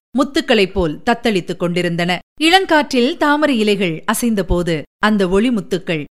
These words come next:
அங்குமிங்கும் ஓடியது கண்கொள்ளா காட்சியாயிருந்தது.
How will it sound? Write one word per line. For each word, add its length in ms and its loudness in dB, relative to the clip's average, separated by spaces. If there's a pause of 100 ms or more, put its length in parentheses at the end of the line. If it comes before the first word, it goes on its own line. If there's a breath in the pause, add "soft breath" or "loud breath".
அங்குமிங்கும் 680 2
ஓடியது 640 0
கண்கொள்ளா 440 0
காட்சியாயிருந்தது. 920 -2